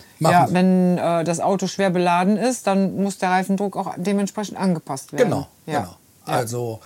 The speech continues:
Speaker 1: da gibt's schon einiges zu tun, was man dann auch beachten sollte. Wie gesagt, Reifen, Luftdruck und so weiter prüfen. Und ja, und dann geht es schon auf die große, weite Straße hinaus Richtung Süden.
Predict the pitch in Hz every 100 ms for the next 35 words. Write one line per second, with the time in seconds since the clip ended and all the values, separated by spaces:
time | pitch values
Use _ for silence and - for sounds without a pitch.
0 | - - - 156 196 - 202 180 220 220
1 | 196 185 165 - 196 220 226 170 170 156
2 | 156 156 156 151 147 139 151 175 - 165
3 | 139 151 147 131 143 123 127 127 127 -
4 | 120 123 - 139 120 151 - 135 135 -
5 | 131 123 120 123 123 120 110 - 131 117
6 | 123 - - - - - - - 330 294
7 | 165 165 208 294 254 240 - 233 226 220
8 | - - 170 160 - 147 156 262 269 226
9 | 208 220 247 - 170 214 - 202 185 185
10 | 185 139 196 - 170 143 180 202 151 101